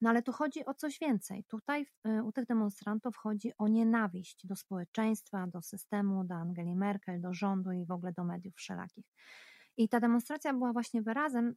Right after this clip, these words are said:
jakiejś bezradności, jakiejś, e, jakiegoś niepokoju, który, e, powoduje, że ci ludzie wychodzą na ulicę. E, i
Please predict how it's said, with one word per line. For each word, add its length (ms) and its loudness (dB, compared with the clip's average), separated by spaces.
jakiejś 300 -2
bezradności, 720 0
jakiejś, 460 -6
e, 100 -18
jakiegoś 460 0
niepokoju, 720 0
który, 320 -2
e, 480 0
powoduje, 480 0
że 100 0
ci 140 -6
ludzie 220 0
wychodzą 380 -2
na 140 -2
ulicę. 460 -6
E, 280 4
i 220 2